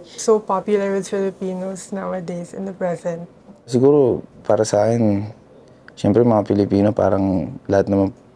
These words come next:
Speaker 2: parang ugali na ng Pilipino na gawing masaya lahat ng kahit anong bagay. And with hip-hop, parang same thing, eh. Parang, alam mo yun, parang, ah, lumalabas dun yung parang mga kulit ng tao pag nakikinig ng hip-hop,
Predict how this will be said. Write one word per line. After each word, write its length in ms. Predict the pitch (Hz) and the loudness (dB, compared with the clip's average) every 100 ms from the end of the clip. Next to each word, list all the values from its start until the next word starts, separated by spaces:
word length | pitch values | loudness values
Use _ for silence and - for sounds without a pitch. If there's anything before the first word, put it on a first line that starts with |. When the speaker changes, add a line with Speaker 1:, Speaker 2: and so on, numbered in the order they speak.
| _ _ _ _ _ | _ _ _ _ _
Speaker 2:
parang 300 | 104 104 104 | 2 4 4
ugali 320 | 107 104 104 | 4 4 4
na 80 | 104 | 2
ng 140 | 101 | 2
Pilipino 420 | 104 101 101 98 98 | 2 2 4 4 4
na 160 | 101 | 2
gawing 480 | 98 98 95 95 98 | 2 2 2 2 2
masaya 320 | 95 104 95 | 2 4 4
lahat 240 | 98 92 - | 4 0 0
ng 80 | 95 | -2
kahit 240 | 90 92 95 | 0 2 2
anong 160 | 95 | 2
bagay. 400 | 95 98 101 92 | 4 4 4 4
And 400 | 92 98 98 92 | 2 0 0 0
with 160 | 95 95 | 0 2
hip-hop, 400 | 95 101 98 - | 0 2 -2 0
parang 400 | 98 98 98 113 - - - _ _ _ - | 0 0 -2 -6 -14 -20 -20 _ _ _ -8
same 300 | - 101 95 | 0 2 2
thing, 360 | 104 101 92 | 2 2 0
eh. 20 | 101 | -4
Parang, 520 | - 92 95 92 90 - - - - - - | -2 0 2 0 0 -4 -14 -20 -20 -20 -4
alam 160 | 110 110 | 0 2
mo 100 | 107 | 2
yun, 180 | 101 | 0
parang, 300 | 101 95 95 95 95 98 - - - - | 0 0 2 2 0 -2 -6 -10 -4 0
ah, 520 | 101 110 110 107 - - - - - - - - _ - | 4 4 4 2 -2 -4 -14 -20 -20 -20 -20 -20 _ 0
lumalabas 560 | 113 113 110 110 - | 2 4 2 2 2
dun 200 | 113 110 | 2 2
yung 40 | 107 | 2
parang 240 | 104 107 104 | 2 4 4
mga 240 | 104 101 | 4 4
kulit 220 | 107 107 107 | 2 2 2
ng 140 | 101 | 2
tao 320 | 117 113 110 | 4 4 4
pag 160 | 107 104 | 4 0
nakikinig 400 | 104 104 104 104 | 0 2 2 2
ng 160 | 104 104 104 | 4 4 4
hip-hop, 360 | 113 104 101 | 4 2 2